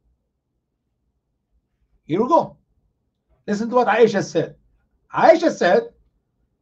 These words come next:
"The Prophet of Allah, prayer and peace be upon him." She's not mad at Muhammad.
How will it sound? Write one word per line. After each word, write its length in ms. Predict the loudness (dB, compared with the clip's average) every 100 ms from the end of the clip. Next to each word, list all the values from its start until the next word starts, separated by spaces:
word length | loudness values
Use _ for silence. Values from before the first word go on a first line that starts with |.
| _ _ _ _ 0
"The 140 | 2
Prophet 560 | 4 4 4 4 0 0
of 200 | -2 2
Allah, 480 | 2 4 2 0 -4 _ _ _ _ _ _ _ _ _
prayer 580 | 6 8 8 4 -2 -4
and 260 | -4 -4 -2
peace 360 | 0 0 -2 -4
be 180 | 0
upon 320 | 0 0 -2 -2
him." 180 | -4
She's 260 | -4 -2 0
not 260 | 4 2 4
mad 220 | 4 4
at 100 | 4
Muhammad. 520 | -2 -6 -6 -6 -10